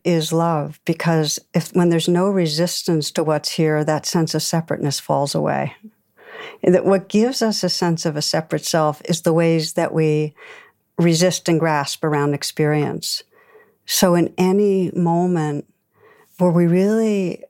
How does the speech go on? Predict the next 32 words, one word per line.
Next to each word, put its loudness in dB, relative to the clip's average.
there's 0
a 0
surrendering 2
into 0
what's -4
here, -2
an 4
opening 2
into 0
what's -2
here, 0
pure 0
acceptance, -4
there 2
will 2
be 2
the 2
realization 0
of, -4
"Oh, -2
nothing 0
separate." -2
And 4
the 0
heart -2
will 0
sense, -2
"Ah, -2
love." -4
But 0
that 0
takes 0